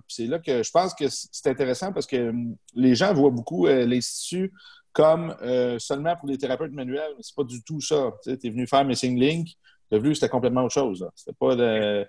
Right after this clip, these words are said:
thérapie manuelle où on en a parlé parce qu'on a parlé de la circulation de la lymphe, mais le reste, c'est vraiment de l'hygiène de vie, des habitudes, euh, comment tu peux s'exprimer certains virus, parasites dans le corps, puis ça peut causer d'autres, d'autres problèmes. Euh,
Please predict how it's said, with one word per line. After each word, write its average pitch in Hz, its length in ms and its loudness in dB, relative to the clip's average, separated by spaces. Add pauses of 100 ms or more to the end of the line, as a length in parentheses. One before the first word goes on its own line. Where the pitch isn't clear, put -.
(440)
thérapie 139 300 4
manuelle 143 340 4
où 135 140 0
on 135 100 2
en 120 80 -4
a 120 60 -4
parlé 123 260 -2
parce 120 140 -10
qu'on 117 100 -12
a 117 60 -10
parlé 120 220 -6
de 127 40 -10
la 117 80 -4
circulation 127 520 -8
de 127 60 -6
la 113 100 -4
lymphe, 147 340 -6
mais 110 80 -10
le 110 120 -4
reste, 135 320 -6
c'est 110 100 -6
vraiment 117 540 0
de - 540 -18
l'hygiène 123 500 2
de 120 80 6
vie, 113 220 0
des 117 220 -2
habitudes, 131 640 2
euh, 101 600 2
comment 127 280 4
tu - 320 -10
peux 131 100 0
s'exprimer 123 540 -4
certains 120 460 -4
virus, 117 400 2
parasites 110 420 -2
dans 120 120 0
le 101 140 -4
corps, 127 520 0
puis - 340 -20
ça 113 100 2
peut 113 120 -6
causer 117 340 2
d'autres, 113 280 4
d'autres 117 200 2
problèmes. 123 580 0
Euh, 98 280 -8